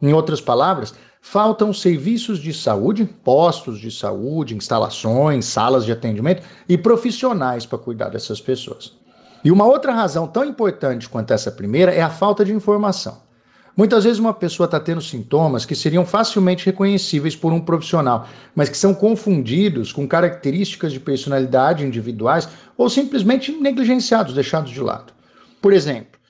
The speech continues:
uma pessoa que vive constantemente irritada e um tanto desanimada pode ser vista como chata ou difícil, quando na verdade tá sofrendo de algum tipo de quadro depressivo que poderia ser tratado com sucesso. Outra barreira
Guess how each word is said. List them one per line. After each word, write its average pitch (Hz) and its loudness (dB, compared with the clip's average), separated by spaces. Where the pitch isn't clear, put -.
uma 139 0
pessoa 165 -2
que 190 -6
vive 175 2
constantemente 196 0
irritada 143 0
e 123 4
um 123 0
tanto 127 0
desanimada 113 0
pode 139 2
ser 165 2
vista 160 -2
como 170 2
chata 170 -2
ou 117 0
difícil, 117 -4
quando 131 2
na 135 4
verdade 165 2
tá 196 4
sofrendo 139 -2
de 123 2
algum 127 0
tipo 120 -6
de 123 -6
quadro 113 -2
depressivo 202 -2
que 262 0
poderia 277 2
ser 233 0
tratado 226 0
com 226 -2
sucesso. - -2
Outra 269 2
barreira 143 -2